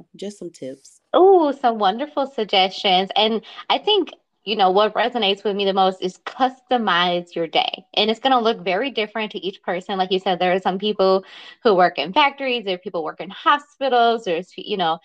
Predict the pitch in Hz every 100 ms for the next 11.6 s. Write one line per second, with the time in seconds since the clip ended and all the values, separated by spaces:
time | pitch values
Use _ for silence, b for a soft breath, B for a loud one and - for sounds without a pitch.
0 | B B - 254 - 247 262 254 208 208
1 | - 185 - 196 190 202 170 165 185 175
2 | - 190 180 233 302 233 208 180 160 160
3 | 160 180 170 180 156 180 185 B B -
4 | 254 202 254 247 220 214 - 214 196 202
5 | 208 208 190 196 196 190 175 170 165 156
6 | 165 160 160 160 - 302 381 240 254 247
7 | 208 214 196 190 185 349 214 185 - 180
8 | 190 180 175 - _ _ _ _ _ _
9 | 233 202 220 214 214 190 - 202 185 202
10 | 202 202 202 208 190 185 190 196 294 269
11 | 220 190 - 208 190